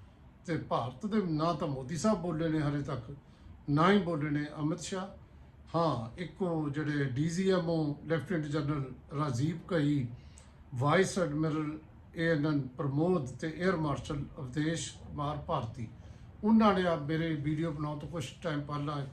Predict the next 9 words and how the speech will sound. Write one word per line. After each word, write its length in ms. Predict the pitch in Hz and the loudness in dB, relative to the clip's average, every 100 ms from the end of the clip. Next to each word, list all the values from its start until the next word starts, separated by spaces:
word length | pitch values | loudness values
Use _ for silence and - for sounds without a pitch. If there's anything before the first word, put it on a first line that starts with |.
| - | -8
ਪ੍ਰੈਸ 220 | 147 139 | -8 -6
ਕਾਨਫਰੰਸ 440 | 160 143 - 139 | -8 -10 -10 -12
ਕੀਤੀ 380 | - 135 113 151 | -8 -10 -6 -6
ਹੈ। 180 | 147 - - - - - - | -6 -8 -14 -20 -20 -18 0
ਉਹਨਾਂ 240 | 202 240 214 | 6 8 8
ਨੇ 80 | |
ਦੱਸਿਆ 340 | 151 131 - 175 | 6 0 -2 -4
ਕਿ 260 | 175 170 | -4 -6
ਅਸੀਂ 360 | 143 156 147 | -4 -2 -2